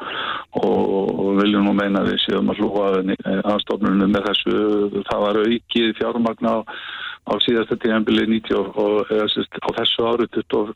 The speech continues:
og tvö, níutíu og fimm milljónir. Það, það var eins og tímabundið og fellur niður, en nú er það varanlegt hundrað milljónir. Og síðan hefur verið, eh, aukið fé til stofnunarinnar, en, en, en forstjórinn finnst greinilega ekki næ-,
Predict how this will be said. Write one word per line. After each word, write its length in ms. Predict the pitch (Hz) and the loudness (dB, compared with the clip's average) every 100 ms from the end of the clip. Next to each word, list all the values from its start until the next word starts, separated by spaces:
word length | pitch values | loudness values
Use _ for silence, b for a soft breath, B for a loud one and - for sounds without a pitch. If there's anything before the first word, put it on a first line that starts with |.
| 117 | 0
og 480 | 110 107 107 107 - | 2 2 2 0 -2
tvö, 300 | 113 107 113 107 | -2 0 -2 -2
níutíu 420 | 107 110 - 123 | 0 0 0 -2
og 80 | 127 | -2
fimm 160 | 131 | 0
milljónir. 440 | 143 143 147 147 135 107 | 0 2 2 0 0 0
Það, 300 | - 110 113 101 | 0 -2 0 -2
það 240 | 110 113 | -2 -2
var 180 | 117 113 | -2 0
eins 180 | 107 113 | 0 0
og 280 | 110 110 101 | 0 -2 -2
tímabundið 600 | 127 123 120 127 120 113 | 0 0 0 0 0 0
og 100 | 107 | 0
fellur 240 | 120 117 | -2 0
niður, 240 | 120 123 117 | 2 2 2
en 140 | 110 | 2
nú 120 | 117 | 2
er 140 | 113 107 | 2 0
það 140 | 107 | 0
varanlegt 420 | 113 123 127 - | -2 0 -2 -2
hundrað 300 | 110 123 127 | -2 0 0
milljónir. 340 | 131 135 135 - B B B B B _ _ _ _ - | 0 0 -4 -14 B B B B B _ _ _ _ -2
Og 880 | 101 98 98 101 101 104 104 107 101 | 0 2 2 2 2 0 0 -2 0
síðan 400 | - 107 113 104 | 2 2 2 2
hefur 460 | 104 120 131 117 117 | 2 2 2 2 2
verið, 260 | 117 113 110 | 2 2 0
eh, 540 | 113 107 107 104 107 | 0 2 2 2 2
aukið 420 | 117 123 - 110 | 0 0 -2 0
fé 160 | 120 120 | 2 0
til 220 | - 120 | 0 -2
stofnunarinnar, 760 | 120 - 123 113 104 98 101 123 | -2 -2 0 0 2 2 2 0
en, 200 | 117 107 | 0 0
en, 180 | 104 104 | -2 0
en 140 | 104 104 | 0 -2
forstjórinn 540 | - 110 - 117 107 | -2 -2 0 2 2
finnst 240 | 107 107 - - _ | 2 -2 -8 -20 _
greinilega 400 | - 110 107 104 | -2 2 2 0
ekki 160 | - 120 | 0 2
næ-, 280 | 107 107 | 2 2